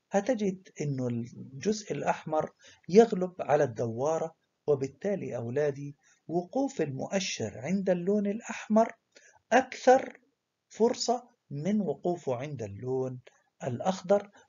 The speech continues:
وبالتالي أولادي اللعبة هي لعبة غير عادلة. إذن أولادي اللعبة تكون عادلة إذا كانت فرصة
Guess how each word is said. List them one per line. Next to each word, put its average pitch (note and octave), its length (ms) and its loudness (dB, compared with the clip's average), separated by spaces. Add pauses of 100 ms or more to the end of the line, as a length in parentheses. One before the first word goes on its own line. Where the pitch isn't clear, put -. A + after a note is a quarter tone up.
وبالتالي C3 720 0
أولادي C3 600 -2 (260)
اللعبة A#2 680 0 (400)
هي A#2 260 0
لعبة A2 380 -2
غير B2 440 -2
عادلة. A2+ 500 -8 (540)
إذن B3+ 280 8
أولادي B2 540 -2 (400)
اللعبة G#3 440 8
تكون G#3+ 380 0
عادلة F#3 520 2 (300)
إذا D#3 260 4
كانت D3 500 0 (260)
فرصة - 580 0